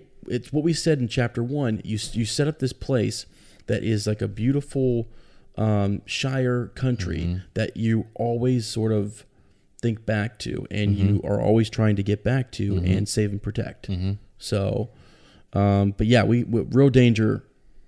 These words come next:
Speaker 1: is approaching.
Speaker 2: Yeah.
Speaker 1: Okay.
Speaker 2: Um, and Frodo has this urge
Speaker 1: Mm-hmm.
Speaker 2: uh, in-, instinctual, seemingly.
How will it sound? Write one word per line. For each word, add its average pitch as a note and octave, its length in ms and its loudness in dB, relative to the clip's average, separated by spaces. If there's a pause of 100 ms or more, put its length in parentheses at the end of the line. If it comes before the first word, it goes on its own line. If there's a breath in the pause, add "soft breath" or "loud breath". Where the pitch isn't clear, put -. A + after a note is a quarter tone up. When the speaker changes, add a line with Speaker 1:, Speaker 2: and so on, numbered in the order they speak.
(180)
Speaker 1:
is G#2+ 160 0
approaching. F#2 580 -4 (180)
Speaker 2:
Yeah. A#1+ 840 -12
Speaker 1:
Okay. G2+ 320 0 (1200 loud breath)
Speaker 2:
Um, F2+ 720 0 (1700 loud breath)
and G#2+ 160 2
Frodo C3+ 320 6
has A2 160 4
this F#2+ 160 -6
urge E2+ 480 -6 (360)
Speaker 1:
Mm-hmm. A2+ 320 0
Speaker 2:
uh, F2+ 300 -2 (120)
in-, G2+ 260 -4
instinctual, G#2 840 -2 (100)
seemingly. D#2+ 540 -4